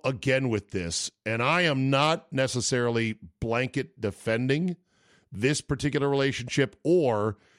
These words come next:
anyone who is eighteen, nineteen, twenty years old dating somebody who is fourteen, fifteen, or sixteen year old. No blanket endorsement of it, however. The Rays player this summer, Jay, do you remember who that was that got taken off the field because of rumors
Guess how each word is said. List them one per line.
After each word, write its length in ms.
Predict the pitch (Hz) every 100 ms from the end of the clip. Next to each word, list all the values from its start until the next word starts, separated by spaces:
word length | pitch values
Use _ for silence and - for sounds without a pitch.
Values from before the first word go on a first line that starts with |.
| _
anyone 460 | - 151 160 147 139
who 120 | 131
is 120 | 120
eighteen, 360 | 127 139 - 131
nineteen, 480 | 127 123 - 117 110
twenty 280 | - 127 127
years 220 | 120 101
old 220 | 104 104
dating 260 | 110 107 101
somebody 320 | - 104 104
who 100 | 101
is 160 | 98 - - -
fourteen, 480 | - 131 120 120 110
fifteen, 400 | 117 101 - 98
or 80 | 92
sixteen 400 | 98 85 - 87
year 160 | 90
old. 140 | 76 - - _
No 240 | 98 131 175
blanket 460 | 170 175 170 165
endorsement 560 | 147 135 135 123 131 120
of 80 | 113
it, 160 | 104
however. 540 | - 110 117 107 - - _ _ _ _ _ _ _ _ _
The 180 | - 131
Rays 600 | 127 131 160 202 208 180
player 400 | - - 120 110
this 160 | 104 101
summer, 340 | - 127 107
Jay, 340 | 82 85 69 64
do 80 | 101
you 20 |
remember 220 | 113 131 127
who 140 | 135
that 180 | 131 135
was 300 | 127 135 127
that 160 | 117
got 260 | 123 113 - _ -
taken 280 | 135 127 127
off 200 | 120 -
the 60 |
field 340 | 113 127 127 113
because 440 | 107 - 110 101
of 300 | 113 120 117
rumors 600 | 101 113 120 127 131 -